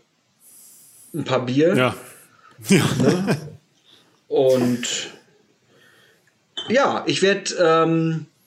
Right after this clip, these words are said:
Speaker 1: die Anspieltipps von Basti, äh, die werd ich mal durchhören, außer Yuna, die kenn ich. Ähm, d-, mit den anderen hab ich mich noch nicht befasst. Und ja, wir hoffen mal, dass wir uns bald mal sehen.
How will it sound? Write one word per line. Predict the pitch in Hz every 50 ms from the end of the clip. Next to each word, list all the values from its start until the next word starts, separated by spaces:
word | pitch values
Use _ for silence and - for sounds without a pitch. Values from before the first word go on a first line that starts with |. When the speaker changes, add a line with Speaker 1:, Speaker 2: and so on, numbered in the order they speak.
| _ _ _ _
Speaker 1:
die | 156 147 156 165 -
Anspieltipps | 170 185 - - - 214 208 208 - 220 214 - -
von | - 202 175
Basti, | 170 180 185 180 - - 208 202 202 202
äh, | 180 180 175 175
die | 165 170 170 165
werd | 170 170
ich | 170 165 165
mal | 165 156 156 156 151 151 156 151 156 - - - - -
durchhören, | - 165 175 180 180 190 190 175
außer | 180 170 170 175
Yuna, | 165 156 160 180 190 202 196 185
die | 180 185 180
kenn | - 185 185 214
ich. | 277 311 - - - - - - - - - - - _ _ _
Ähm, | 156 151 151 151 147 151 151 151 151 147 143 147
d-, | - - - 135 143 139
mit | 165 165 165 143 170
den | 170 165 -
anderen | 170 170 180 175 165
hab | 170 175
ich | 175
mich | 175 185
noch | 180 180
nicht | 180 185 180 -
befasst. | - - - 208 202 190 - - - -
Und | 151 156 151 151 147 151 156 147 147 - - - - - _ _ _ _ _ _
ja, | 165 180 170 151 135
wir | 143 147 135
hoffen | 147 151 156 175 170
mal, | 165 160 156 160 160 165 165 160 165 - - - - - - - - _ _ _ _ _ _ _ _ _ _ _ _ _ _ _ _ _ _
dass | 160 147 170 165 165 - -
wir | 170 170 156
uns | - 180 175 - -
bald | - - 170 175 175 175 -
mal | 180 175 165 165 170 170 165 151
sehen. | 139 165 202 220 233 233 208 165 160 160 147 135 127 117 107 104 101 101 101